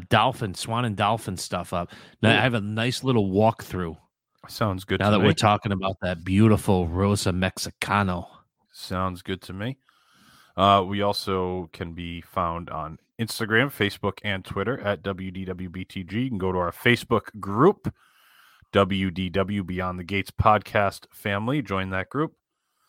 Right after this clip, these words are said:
Speaker 2: Um, you can go to our website, W D W B T G dot com. Follow us and subscribe wherever you download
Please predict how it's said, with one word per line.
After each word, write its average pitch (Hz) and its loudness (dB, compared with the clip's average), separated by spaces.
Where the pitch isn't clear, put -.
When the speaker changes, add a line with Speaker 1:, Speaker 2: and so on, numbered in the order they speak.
Speaker 2:
Um, 87 0
you 87 -6
can 85 -8
go 82 -8
to 80 -8
our 78 -8
website, 90 -2
W 82 -2
D 82 -8
W 82 -8
B 90 -10
T 92 -12
G 87 -10
dot 92 -4
com. 143 4
Follow 101 2
us - -4
and 90 -10
subscribe 110 -2
wherever 95 -2
you 92 -6
download 92 -8